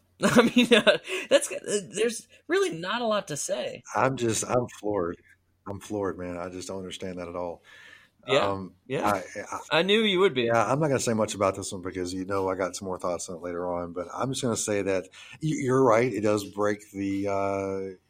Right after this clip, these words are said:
Speaker 2: you know, the stereotypical Friday the thirteenth film, uh, in more than one way. But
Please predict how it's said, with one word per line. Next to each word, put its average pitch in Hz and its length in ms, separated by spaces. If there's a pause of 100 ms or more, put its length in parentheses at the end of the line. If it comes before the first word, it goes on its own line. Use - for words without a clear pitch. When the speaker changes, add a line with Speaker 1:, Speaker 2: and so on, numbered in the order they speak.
Speaker 2:
you 107 80
know, 98 240 (100)
the 98 300
stereotypical 101 1040
Friday 98 280
the - 40
thirteenth 98 360
film, 98 440 (500)
uh, 90 280
in 90 120 (200)
more 92 220
than 90 120
one 87 160
way. 87 320 (560)
But 98 640